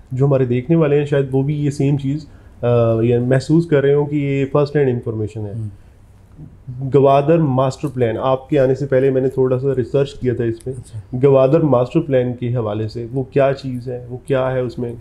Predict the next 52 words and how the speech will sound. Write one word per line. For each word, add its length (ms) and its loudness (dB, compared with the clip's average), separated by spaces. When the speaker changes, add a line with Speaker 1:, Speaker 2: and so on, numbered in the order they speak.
Speaker 1:
क्या 200 4
चीज़ें 320 2
उसमें 220 2
शामिल 320 2
होंगी? 520 -4
मास्टर 320 2
प्लान 260 0
से 160 -4
जाहिरी 320 0
बात 300 -2
है 80 -4
कोई 180 -6
शहर 340 0
का 300 -2
ऐसा 400 -4
वो 120 0
को 100 -2
बनाने 340 2
जा 180 2
रहे 120 0
हैं 60 0
मास्टर 360 -4
प्लान, 380 -4
उसमें 240 2
क्या 160 2
क्या 140 -2
चीज़ें 300 -6
हैं? 140 -10
Speaker 2:
देखें, 340 0
अ, 100 -10
मास्टर 420 -4
प्लान 180 -2
के 120 -4
हवाले 180 0
से 100 -4
मैं 80 0
ये 80 -2
कहूँगा, 220 -2
देखें 240 -2
जब 180 2
भी 100 0
कोई 140 0
पोर्ट्स, 500 -2
अ, 220 0
जब 160 0
भी 80 -4
कोई 120 -2
सिटी 280 -6
डेवलप 340 0
होता 220 -6
है, 140 0
अ, 320 -4